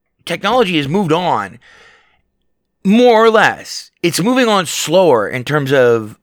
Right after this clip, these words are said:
um, more modern games. Like, it's very easy to get, it's very easy to be wowed by a game that's even as old as ten years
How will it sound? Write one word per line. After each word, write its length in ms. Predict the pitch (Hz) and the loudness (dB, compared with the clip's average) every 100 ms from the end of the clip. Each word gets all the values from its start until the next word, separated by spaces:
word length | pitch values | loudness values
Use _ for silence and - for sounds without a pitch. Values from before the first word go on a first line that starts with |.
| - | -2
um, 500 | 120 110 101 98 95 - | 0 0 -4 -8 -14 -4
more 200 | 143 139 | -2 0
modern 380 | 135 175 180 117 | 2 2 0 -2
games. 300 | 110 101 110 | -8 -8 -10
Like, 200 | 107 - _ 147 | -12 -18 _ -8
it's 180 | 139 | -8
very 380 | 131 123 202 190 | -8 0 0 0
easy 320 | 156 170 147 | -4 -6 -4
to 80 | 127 | -6
get, 320 | 113 123 113 _ _ - - _ _ _ _ _ | -2 0 -2 _ _ -20 -20 _ _ _ _ _
it's 160 | - 160 | -4 -2
very 260 | 170 220 214 | -2 -4 -4
easy 300 | 190 165 165 | -6 -6 -6
to 100 | 131 | -4
be 140 | 139 | -4
wowed 720 | 131 123 123 127 113 98 92 - | -2 0 0 0 -2 -4 -12 -16
by 220 | 113 123 | -6 -4
a 60 | 113 | -4
game 240 | 113 117 | -4 -6
that's 340 | 110 107 - - | -6 -8 -8 -8
even 240 | 143 117 | -4 -2
as 140 | 110 104 | -2 0
old 160 | 117 | 0
as 100 | 110 | 0
ten 200 | - 113 | -2 -6
years 580 | 104 139 131 107 101 - | -4 -2 -2 -4 -8 -18